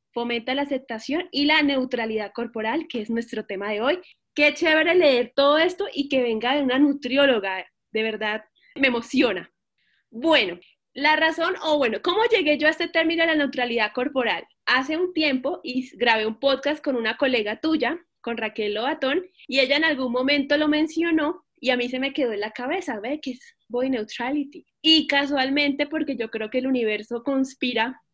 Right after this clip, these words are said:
una vez, una noche estaba como haciendo scroll en TikTok y me sale un video de una chica estadounidense diciendo por qué ella no creía en el body positive,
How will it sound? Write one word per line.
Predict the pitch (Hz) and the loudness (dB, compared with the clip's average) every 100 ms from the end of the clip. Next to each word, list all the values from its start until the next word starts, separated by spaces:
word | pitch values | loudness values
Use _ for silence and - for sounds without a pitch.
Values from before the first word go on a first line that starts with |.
| _ | _
una | 254 262 254 | 0 2 2
vez, | 254 254 254 | 2 0 0
una | 247 | -2
noche | 254 254 233 254 | 0 -2 -4 -6
estaba | 262 240 214 214 226 - _ | -6 -4 -4 -4 -8 -16 _
como | 214 208 180 - | -12 -10 -12 -12
haciendo | - 220 220 214 | -10 -6 -6 -6
scroll | 226 - 247 | -6 -2 2
en | 247 262 | 2 2
TikTok | 262 254 233 254 - _ _ _ _ _ _ | -2 -4 -8 -10 -12 _ _ _ _ _ _
y | - | -4
me | 247 240 | -2 0
sale | 226 220 | -2 -2
un | 220 | -4
video | 240 254 254 | 0 2 2
de | 262 | 0
una | 247 214 | -2 -4
chica | 208 254 254 | -6 -8 -6
estadounidense | 240 254 254 240 220 202 214 226 - _ - | -8 -6 -4 -2 -2 -2 -4 -6 -8 _ -8
diciendo | 247 240 233 220 208 214 | -6 -4 -4 -4 -6 -8
por | 247 254 | -8 -8
qué | - 226 196 - | -4 -2 -2 -2
ella | 208 208 220 | -4 -4 -6
no | 220 220 226 - _ | -6 -6 -10 -14 _
creía | - 226 226 220 | -2 -2 0 0
en | 220 | -2
el | 226 | -4
body | 190 196 226 | -6 -8 -6
positive, | - 277 262 247 285 | -4 -4 -6 -8 -8